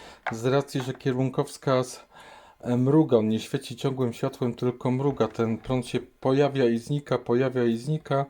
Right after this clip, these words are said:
W związku z tym nie będzie się tutaj nadmiernie nagrzewał. Będzie ten s-, ten czas na ostudzenie i spokojnie można, e, ten opornik za-, zamknąć w obudowie bez obawy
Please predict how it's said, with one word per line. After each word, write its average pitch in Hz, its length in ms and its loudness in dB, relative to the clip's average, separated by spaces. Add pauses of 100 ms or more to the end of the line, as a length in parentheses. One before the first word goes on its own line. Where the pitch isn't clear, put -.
(340)
W - 80 -20
związku 139 320 -6
z - 140 -14
tym 143 400 4 (360)
nie 131 140 0
będzie 135 280 0
się - 80 -10
tutaj 127 300 0
nadmiernie 127 600 0
nagrzewał. 120 680 0 (140)
Będzie 117 360 -4
ten 120 180 -6
s-, - 340 -12
ten 120 220 -4
czas - 240 -6
na 117 120 -2
ostudzenie 120 680 -2 (840)
i 135 300 -4 (160)
spokojnie 131 640 -2
można, 120 500 0 (540)
e, 110 560 -4 (180)
ten 127 160 -8
opornik 120 680 -4 (440)
za-, 127 400 -2
zamknąć 120 520 -4
w - 120 -20
obudowie 120 640 -4
bez 120 240 -4
obawy 113 520 0